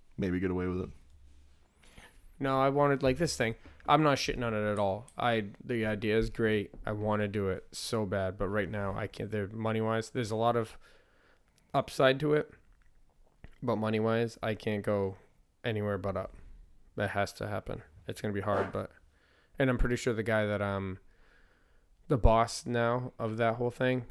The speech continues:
Speaker 2: listens to the show. So <laughs> if you're listening, I want my fucking money. No,
Speaker 1: Give me
Speaker 2: it's
Speaker 1: the money, Brian.
Speaker 2: <laughs>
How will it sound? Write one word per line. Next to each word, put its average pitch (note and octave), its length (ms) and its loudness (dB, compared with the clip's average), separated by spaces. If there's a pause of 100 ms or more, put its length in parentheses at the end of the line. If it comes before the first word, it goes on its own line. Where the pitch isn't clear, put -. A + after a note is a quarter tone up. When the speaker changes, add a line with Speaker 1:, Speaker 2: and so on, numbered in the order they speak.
Speaker 2:
listens B2+ 360 -2
to - 80 -2
the G#2+ 100 -4
show. - 360 -4
So - 300 -10 (560)
<laughs> - 600 -14
if C3+ 120 2
you're A#2+ 120 6
listening, G#2 480 0 (380)
I - 60 -2
want - 260 -6
my - 80 -14 (140)
fucking - 340 -12 (120)
money. - 400 -16 (800)
No, A2 200 2
Speaker 1:
Give A#2+ 60 10
me D#3 60 12
Speaker 2:
it's C#3+ 100 12
Speaker 1:
the C3+ 60 10
money, D3+ 240 12
Brian. A#2+ 520 10 (280)
Speaker 2:
<laughs> D3 520 8